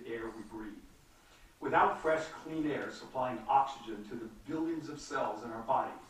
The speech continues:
every minute of every day, we would die within minutes. So what I want you to do is really, really stop and think about it for a few minutes. Science has proven that we can go, what,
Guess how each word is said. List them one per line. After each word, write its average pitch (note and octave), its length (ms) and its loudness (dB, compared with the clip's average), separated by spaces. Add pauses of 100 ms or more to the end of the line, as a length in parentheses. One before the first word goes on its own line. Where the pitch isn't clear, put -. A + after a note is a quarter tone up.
(340)
every D#3 220 2
minute C#3 280 -2
of A#2+ 120 -4
every A2+ 220 -2
day, G#2+ 260 -8 (580)
we A#2+ 80 -4
would A#2 220 -4
die - 280 -2 (140)
within G#2 300 -10
minutes. - 420 -12 (880)
So F#3 180 -2
what G3+ 80 4
I F#3+ 80 8
want E3+ 240 6 (100)
you C#3+ 60 -4
to B2 80 -4
do C3 240 2 (240)
is A#2+ 180 -8
really, E3 440 0
really D3 340 -2
stop - 560 2
and - 80 -8 (100)
think - 160 -6
about - 280 -2
it - 100 -10 (100)
for - 120 -8
a - 100 -14
few - 160 -10
minutes. - 440 -10 (540)
Science - 440 2
has E3 100 -2
proven C#3+ 440 -4
that B2 140 -4
we B2 120 -4
can A2+ 180 -8
go, A#2+ 160 0
what, A2+ 320 -2